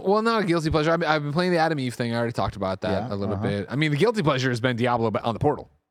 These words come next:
Speaker 2: Love that.
Speaker 1: Get back in there.
Speaker 2: Good for you.
Speaker 1: See what's up. You know, but then I'm always in the, am I doing my eternal character? Am I doing my seasonal
Speaker 2: Yeah.
Speaker 1: character?
Speaker 2: Hate that.
Speaker 1: I wanna chase the eternal. I still wanna, I think, I think Diablo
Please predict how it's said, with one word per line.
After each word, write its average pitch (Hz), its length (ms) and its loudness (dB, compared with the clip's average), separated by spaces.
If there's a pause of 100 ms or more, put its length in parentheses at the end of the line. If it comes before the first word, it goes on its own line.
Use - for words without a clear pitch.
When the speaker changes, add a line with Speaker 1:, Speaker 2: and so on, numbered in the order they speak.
Speaker 2:
Love 107 180 0
that. 92 220 -4
Speaker 1:
Get 123 120 -2
back 101 180 0
in 151 160 0
there. - 80 -6
Speaker 2:
Good 175 140 -4
for - 100 -6
you. 95 140 -4
Speaker 1:
See 127 160 0
what's 117 140 -2
up. 139 300 0
You 110 60 -4
know, 117 60 0
but 120 100 0
then 135 80 0
I'm 131 100 -2
always 127 200 -2
in 131 80 -4
the, 107 180 -6
am 98 80 -8
I 98 60 -8
doing 107 180 -4
my 107 140 -2
eternal 110 280 -4
character? 110 280 -6
Am 90 60 -6
I - 20 -6
doing 98 240 -4
my 104 80 -2
seasonal 101 400 -6
Speaker 2:
Yeah. 101 160 -2
Speaker 1:
character? 90 440 -6 (180)
Speaker 2:
Hate 98 180 -10
that. 73 260 -14
Speaker 1:
I - 20 -12
wanna 110 160 -6
chase 107 280 -6
the 98 80 -4
eternal. 98 280 -6
I 117 100 0
still 143 220 -2
wanna, 123 240 -4
I 107 60 -4
think, 143 140 0
I 131 180 -2
think 185 240 -2 (460)
Diablo 139 560 2